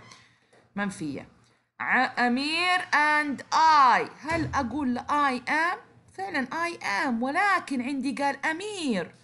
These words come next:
and I صاروا اثنين، فنقول أمير and I are. ما نأخذ إيش؟ am. هنا they، ها؟ they إيش تاخذ؟ Isn't ولا aren't؟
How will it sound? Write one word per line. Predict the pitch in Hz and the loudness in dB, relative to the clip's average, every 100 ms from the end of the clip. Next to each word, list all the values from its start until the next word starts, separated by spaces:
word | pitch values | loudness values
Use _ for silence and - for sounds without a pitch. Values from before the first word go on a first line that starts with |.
| - _ _ | -20 _ _
and | 220 220 208 | -2 0 0
I | 220 | 0
صاروا | 202 262 247 | 0 0 2
اثنين، | 240 240 233 196 | 0 -2 -2 -4
فنقول | 208 202 196 190 - _ - | -4 -4 -4 -6 -18 _ -4
أمير | 233 302 339 | -2 0 0
and | 320 302 262 | 0 0 2
I | 311 370 403 - 247 | 4 4 2 0 4
are. | 247 233 226 202 180 175 | 6 8 6 4 2 -2
ما | 226 | -2
نأخذ | 226 208 - 202 | -2 -2 -4 -6
إيش؟ | 190 202 202 202 - - _ _ _ 180 | -4 -4 -4 -4 -8 -12 _ _ _ -4
am. | 160 135 120 - _ _ _ _ _ _ _ _ | -2 -2 -6 -12 _ _ _ _ _ _ _ _
هنا | 226 233 170 165 165 | -4 -2 -2 -8 -4
they، | 269 294 311 330 349 370 427 466 480 _ 269 | 0 2 4 4 2 2 2 0 -2 _ -2
ها؟ | 294 370 466 - _ _ _ _ 285 | 0 0 -2 -10 _ _ _ _ -8
they | 226 330 | -6 -2
إيش | 349 339 | -2 -4
تاخذ؟ | - 302 277 262 240 - | -2 -2 -2 -4 -8 -6
Isn't | 370 311 403 381 | -4 -2 -4 -4
ولا | 349 392 370 370 | -2 0 2 4
aren't؟ | 359 370 359 349 349 | 4 4 4 0 -6